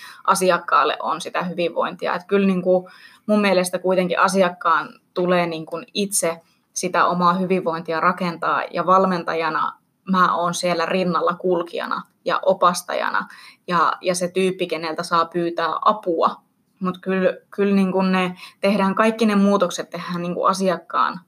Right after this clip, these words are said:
omilla ehdoilla. Ja eihän niinku kyse ole nytkään niinku siitä, etteikö saisi laihuttaa. Kyllä, kyllä saa laihuttaa, mut se, että minkä takia sä laihutat, että onko se se, ää, se, että sä, ää,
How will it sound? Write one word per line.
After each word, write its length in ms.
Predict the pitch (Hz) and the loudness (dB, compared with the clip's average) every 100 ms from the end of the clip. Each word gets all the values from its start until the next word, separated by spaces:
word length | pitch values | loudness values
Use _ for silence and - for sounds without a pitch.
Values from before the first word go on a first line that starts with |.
| _ - | _ -10
omilla 480 | 175 160 - - 190 _ _ | -8 -6 -6 -6 -8 _ _
ehdoilla. 680 | - 175 - 69 - - 220 - - - _ - | -6 -6 -6 -4 -4 -4 -6 -10 -20 -20 _ -4
Ja 180 | 175 - | -2 2
eihän 300 | - 208 208 | 4 4 4
niinku 220 | 208 202 | 2 0
kyse 500 | 196 226 226 226 180 - - - | 0 2 6 4 4 -4 -20 -10
ole 200 | - 190 | 2 4
nytkään 600 | 190 196 196 208 196 185 | 4 2 0 0 2 2
niinku 200 | 180 180 | 0 -2
siitä, 340 | 180 202 196 196 | -2 0 0 0
etteikö 500 | 185 190 208 190 175 | -2 -2 0 0 -2
saisi 360 | - 135 - | -4 -6 -6
laihuttaa. 1000 | 165 190 190 170 - - _ - - 226 - _ _ | 2 4 4 0 -8 -16 _ -4 -2 -2 -4 _ _
Kyllä, 420 | - 220 233 247 - | 2 4 4 0 -2
kyllä 260 | 285 254 262 | 0 2 2
saa 300 | 330 277 247 | 2 4 4
laihuttaa, 880 | 262 185 156 - _ - 101 220 - - - - | 4 2 -4 -10 _ 0 0 -2 -10 -20 -20 -18
mut 100 | 220 | -10
se, 140 | - | -2
että 180 | 233 233 | -2 4
minkä 440 | 233 294 339 - 180 | 6 6 4 2 0
takia 500 | - - - - 180 | -2 -6 -8 -14 -12
sä 140 | - - | -12 -8
laihutat, 580 | 160 - 175 180 175 | -4 -4 -6 -6 -6
että 240 | 196 208 - | -4 -2 0
onko 320 | - 269 302 311 | 2 2 4 2
se 160 | 240 | 2
se, 280 | 208 202 185 - - - - | 2 0 -2 -6 -20 -20 -12
ää, 420 | 175 185 185 185 - | -4 0 2 0 -2
se, 180 | - 220 | 0 2
että 180 | 208 202 | 2 0
sä, 160 | 190 185 185 - - _ _ _ - | 0 2 2 0 -10 _ _ _ -8
ää, 200 | 185 | -4